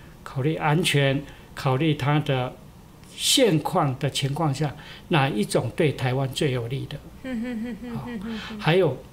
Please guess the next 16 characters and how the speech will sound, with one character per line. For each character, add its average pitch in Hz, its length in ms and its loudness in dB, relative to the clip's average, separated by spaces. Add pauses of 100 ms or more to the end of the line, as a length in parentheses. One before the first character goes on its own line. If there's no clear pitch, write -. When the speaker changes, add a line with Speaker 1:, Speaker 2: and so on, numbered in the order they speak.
Speaker 1:
我 160 140 2
们 156 180 2
应 185 140 2
该 156 340 0 (1000)
除 190 160 0
了 220 140 6
刚 208 160 2
刚 208 100 2
讲 147 180 0
open 180 360 2
mind 170 360 4
以 120 120 -6
外， 139 300 -2
要 165 180 2
open 170 440 2
eye， 160 320 2